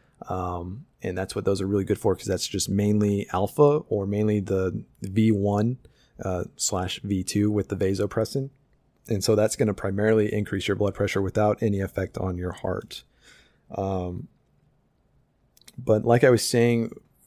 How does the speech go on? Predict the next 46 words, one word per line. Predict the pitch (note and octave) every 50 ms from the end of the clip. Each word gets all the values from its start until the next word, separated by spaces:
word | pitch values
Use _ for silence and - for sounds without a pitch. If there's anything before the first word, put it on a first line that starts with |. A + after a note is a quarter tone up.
| - - -
uh, | A2+ A2+
with | A#2 A#2 A#2 A2
the | - A#2
typical | G2+ - - D3 D3 - C3+ A#2+
picture | - - A#2 G#2+ - - A#2 A2+ G#2+
that | G#2 F#2+ F#2 - -
you | A2 G#2
have, | F#2+ G2+ G2 G2 G2 A2
there's | G#2+ G#2+ G2+ -
like | A2+ A2 - -
a, | A2+ A2 G#2 G#2 G#2 G2 F#2+ F#2 - _ _ _ _ _ _ - _ _ _ -
um, | - - G2 F#2+ F#2+ F#2 F2+ F2+ G#2 - - - - - - -
hierarchy | - - - A#2+ C3+ C#3 A#2 G#2+ G#2+ - - G#2+ G#2 G2+ G2
of | - G2 G2 F#2+ F#2 F#2 - - - -
medications | A#2+ A2 G#2 G#2 - - G#2+ G#2 - A2+ G2+
that | F#2+ G2 F#2+
you | G2+ G2
would | G2 G2
use | F#2+ G2 F#2 - -
for | - F#2+ F#2
sepsis. | F2 - F#2+ F#2 - - - F#2+ F2+ - -
And | G#2 G2+ G#2
usually | G#2 A2+ B2+ C#3+ D3 C#3+ C#3 C3+ A#2 A2 G#2+ G#2 G#2+ G#2+ - _ - - - - - - - _ _
what | - A2+ G#2+ -
people | G#2+ A2 A2 A2+
would | G#2+ G2+
start | - - G#2+ G#2
off | G#2 G2+ - -
with | G#2+ G2+ G2 F#2+ - _ -
is, | - A2 G2+ G2+ G2+ G2 G2 F#2+ G2+
um, | F#2+ F#2 F#2 F2+ -
and, | - G#2 G2+ - - -
and | G#2 G#2 G#2
this | A2+ A#2 - -
is | B2 A2
just | - A#2+ - -
in | A#2+ G#2+
my | G#2+ G#2 G#2
experience, | G2+ - - A2+ G#2 G2+ G2 -
this | A2 G#2 -
isn't | A2 G2+ A2 G2+ -
like | G2+ G2 F#2+ - - -
a | G2+
protocol | - - G#2+ G2+ G2+ F#2+ - G2 G2
or | G2+ G2 F#2+ F#2
anything, | F#2 F#2 F2+ - G2+ G2+ G2+ G2 G#2+ B2